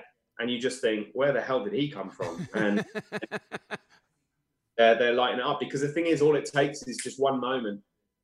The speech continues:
Speaker 1: for a rider's head to click into place where they're like, "I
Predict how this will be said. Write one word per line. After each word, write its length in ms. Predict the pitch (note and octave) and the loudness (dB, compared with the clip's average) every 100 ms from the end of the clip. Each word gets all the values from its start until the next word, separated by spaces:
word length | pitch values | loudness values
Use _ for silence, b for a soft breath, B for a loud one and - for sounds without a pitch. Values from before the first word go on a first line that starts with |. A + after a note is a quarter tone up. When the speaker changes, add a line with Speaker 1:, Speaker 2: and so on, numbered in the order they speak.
| - | 2
Speaker 1:
for 120 | A#2+ | 4
a 40 | |
rider's 440 | A2+ A#2+ A#2+ A2 G#2 | 4 4 2 2 -2
head 220 | B2+ A#2+ | -4 -6
to 80 | - | -8
click 320 | - B2 - | -4 -2 -2
into 220 | A2+ G#2 | -6 -8
place 360 | G#2 A#2 A#2+ C#3 | -4 0 0 0
where 100 | - | 2
they're 160 | A2 G#2+ | 2 2
like, 120 | G2+ | 0
"I 60 | - | -2